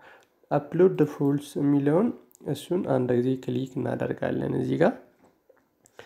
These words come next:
ከዛ በኋላ እዚህ ጋር እንደምትመለከቱት ታይትል፣ ዲስክሪፕሽን፣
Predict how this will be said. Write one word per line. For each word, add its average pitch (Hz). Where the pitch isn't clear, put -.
ከዛ 135
በኋላ 151
እዚህ 147
ጋር 143
እንደምትመለከቱት 156
ታይትል፣ 165
ዲስክሪፕሽን፣ 165